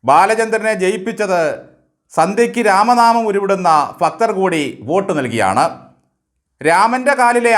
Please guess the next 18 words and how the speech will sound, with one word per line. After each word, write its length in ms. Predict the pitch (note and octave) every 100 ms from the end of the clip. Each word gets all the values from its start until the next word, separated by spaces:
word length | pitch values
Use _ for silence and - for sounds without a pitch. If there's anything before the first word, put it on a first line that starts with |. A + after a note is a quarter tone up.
| F#3
ആണിയിൽ 340 | G3 A3+ B3+ B3 F#3+
മാത്രമല്ല, 460 | F#3 F#3 D#3+ B2+ A#2+ F#2+ - _ _ _ _
പണ്ട് 220 | E3 F#3+ G#3
പരശുരാമൻ്റെ 640 | A3+ A3+ G3 B3 A#3+ A#3+ G#3+ F#3+
മഴുവിലും 500 | F#3 A#3 A#3 G#3 D#3+ D#3
ഇയാൾ 140 | E3+ E3+ D#3
പിടുത്തമിട്ടിട്ടുണ്ട്. 760 | D#3+ D#3+ C#3+ B2 G#2 G2+ A#2+ E3 - - _ _ _ _ _ _ _ _ _
പൂരവുമായും 720 | D#3 G#3 B3 C4+ C4+ B3 A#3+ A#3+
ക്ഷേത്രങ്ങളുമായും 840 | F#3+ G3 G3 B3 B3+ A#3 G#3+ G3+ D#3+ C#3+ - - _ -
വലിയ 400 | D3+ A#3 A#3+ A#3 G3+
ബന്ധമാണ് 500 | F3 G3+ A#3+ G#3 G3 E3+
തനിക്കെന്നാണ് 600 | F3 F#3 E3+ C#3 B2+ A2 - D3
ഇപ്പോൾ 200 | D3+ D#3+ A#2+
പറയുന്നത്. 440 | A2+ G#2+ G2 B2 D#3+ - - _ _ _ _ -
ബാലന് 520 | C3 E3 F#3+ G3+ G3
നാണവും 540 | F3+ G3 A3+ A3+ A3+ G3+
മാനവും 460 | G3 G#3+ B3 A#3
ഉണ്ടെങ്കിൽ 360 | F3+ D3+ B2+